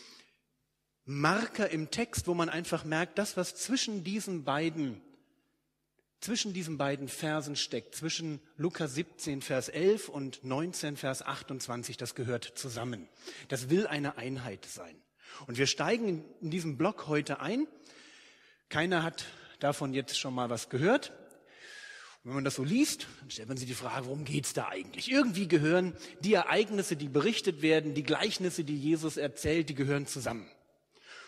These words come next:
Und das große Thema hier ist Reich Gottes. Um genau zu sein, lautet die Frage, hat Jens ja schon richtig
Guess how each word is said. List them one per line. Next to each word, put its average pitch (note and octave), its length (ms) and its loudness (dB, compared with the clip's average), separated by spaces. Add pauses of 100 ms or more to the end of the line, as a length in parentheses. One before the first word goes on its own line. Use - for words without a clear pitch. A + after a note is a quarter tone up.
Und A#2 100 -6
das B2+ 140 0
große G3 480 4
Thema F#3 380 2
hier E3+ 440 4 (520)
ist - 340 -2
Reich B2 380 -4
Gottes. - 480 -10 (340)
Um C#3 140 -4
genau D#3 280 6
zu G#3 200 -2
sein, D#3 280 2
lautet C#3+ 400 2
die C#3 60 -4
Frage, C#3+ 560 0 (1040)
hat - 80 -20
Jens B2+ 220 -4
ja B2 100 0
schon A#2+ 200 -4
richtig B2 360 -4